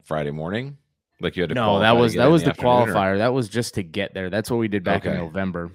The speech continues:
Speaker 1: I gotcha.
Speaker 2: Uh, on Friday, they really, like, I mean, they, uh, Jake Arvold, who put the, he's, like, the, the brainchild behind First Form Outdoors and this whole competition.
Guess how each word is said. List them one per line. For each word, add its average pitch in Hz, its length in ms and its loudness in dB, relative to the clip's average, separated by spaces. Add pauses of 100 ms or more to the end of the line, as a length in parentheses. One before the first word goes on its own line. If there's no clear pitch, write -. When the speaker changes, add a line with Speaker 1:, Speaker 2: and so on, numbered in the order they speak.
(280)
Speaker 1:
I 73 180 -6
gotcha. 67 100 -6
Speaker 2:
Uh, 101 300 0
on 101 140 -4
Friday, 104 640 0
they 95 160 -4
really, 95 380 -2
like, 82 240 -10
I - 60 -10
mean, 85 260 -10 (320)
they, 98 200 -8 (380)
uh, 92 160 -8
Jake 107 420 -4 (300)
Arvold, 104 480 -4
who 101 140 -8
put 107 200 -8
the, 92 120 -8 (240)
he's, 101 340 -6
like, 95 280 -4
the, 87 300 -6 (120)
the 90 80 -12
brainchild 98 720 -4
behind 95 360 -10
First 95 220 -10
Form 95 240 -8
Outdoors 92 480 -6
and 87 240 -10
this - 140 -14
whole 95 240 -8
competition. 98 680 -6